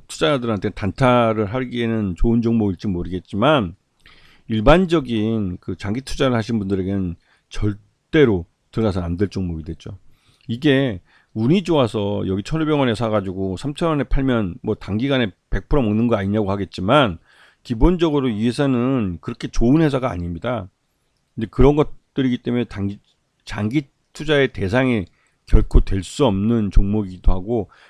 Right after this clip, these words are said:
단기로 이렇게 뭐 머니게임 하듯이 이렇게 빠져나올 수는 있지만,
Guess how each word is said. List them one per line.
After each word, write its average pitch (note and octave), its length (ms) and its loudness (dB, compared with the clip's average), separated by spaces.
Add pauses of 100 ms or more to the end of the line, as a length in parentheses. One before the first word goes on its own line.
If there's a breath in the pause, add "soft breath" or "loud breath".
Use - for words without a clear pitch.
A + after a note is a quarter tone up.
(120 soft breath)
단기로 A#2+ 960 0 (380)
이렇게 A#2+ 300 -4
뭐 G2 220 -4
머니게임 A#2 440 -2
하듯이 A#2+ 400 -6
이렇게 G2 520 -8
빠져나올 C3+ 360 -4
수는 G#2+ 180 -6
있지만, G#2 600 0